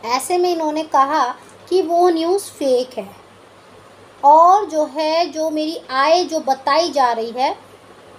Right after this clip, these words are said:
वो नहीं है। या ये कहें कि उन्होंने कहा कि जिस तरह की आय सोशल मीडिया में वायरल हो रही है,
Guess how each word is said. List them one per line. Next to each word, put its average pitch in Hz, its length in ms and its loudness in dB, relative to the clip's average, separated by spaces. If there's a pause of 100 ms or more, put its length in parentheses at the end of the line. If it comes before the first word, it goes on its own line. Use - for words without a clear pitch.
वो 320 240 4
नहीं 277 420 -2
है। 202 140 -14 (760)
या 262 100 0
ये 277 300 -2
कहें 349 380 -2
कि 359 80 -8
उन्होंने 294 400 -4
कहा 285 420 -2 (420)
कि 330 140 -4 (180)
जिस 349 280 -4
तरह 349 260 2
की 349 300 -6 (140)
आय 302 340 4 (380)
सोशल 285 380 -2
मीडिया 302 340 -2
में 330 140 -2 (160)
वायरल 285 380 4
हो 302 180 0
रही 233 140 -6
है, 196 200 -14